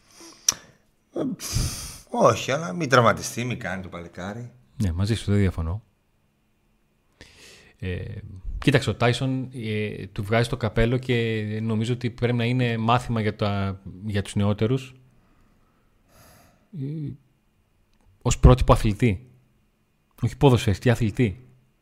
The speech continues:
Speaker 1: Ο Τάισον.
Speaker 2: Ναι. Δηλαδή, είναι η συνέχεια του Μάτος.
Speaker 1: Ναι, ναι.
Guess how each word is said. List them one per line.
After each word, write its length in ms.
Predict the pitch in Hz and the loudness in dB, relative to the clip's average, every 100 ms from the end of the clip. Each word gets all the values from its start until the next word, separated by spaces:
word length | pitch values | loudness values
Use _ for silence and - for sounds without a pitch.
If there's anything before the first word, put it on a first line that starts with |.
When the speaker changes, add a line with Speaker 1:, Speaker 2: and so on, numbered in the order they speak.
| _ _ _ _ _ - | _ _ _ _ _ -12
Speaker 1:
Ο 40 | 104 | -4
Τάισον. 340 | 101 87 - _ _ _ _ - - - _ 95 | -4 -4 -12 _ _ _ _ -18 -18 -18 _ -6
Speaker 2:
Ναι. 140 | 90 - _ | -6 -8 _
Δηλαδή, 460 | - 101 107 123 - - - | -2 4 6 6 2 -12 -4
είναι 240 | 120 120 139 | 2 4 4
η 160 | 180 | 4
συνέχεια 540 | 127 - 110 123 127 143 | 0 0 2 4 4 2
του 120 | 123 | 4
Μάτος. 460 | 123 127 127 - - _ _ _ _ _ _ _ _ _ _ _ _ | 4 4 2 -10 -14 _ _ _ _ _ _ _ _ _ _ _ _
Speaker 1:
Ναι, 440 | - 113 113 113 | -8 0 4 4
ναι. 220 | 101 104 | 4 2